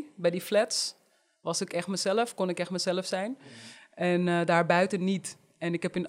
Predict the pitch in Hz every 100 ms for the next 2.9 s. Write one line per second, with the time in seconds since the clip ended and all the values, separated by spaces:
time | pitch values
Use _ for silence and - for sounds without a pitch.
0 | - 175 - 185 - 185 - 185 170 175
1 | 185 190 - 190 196 175 180 180 180 170
2 | 175 - 196 214 - 196 208 233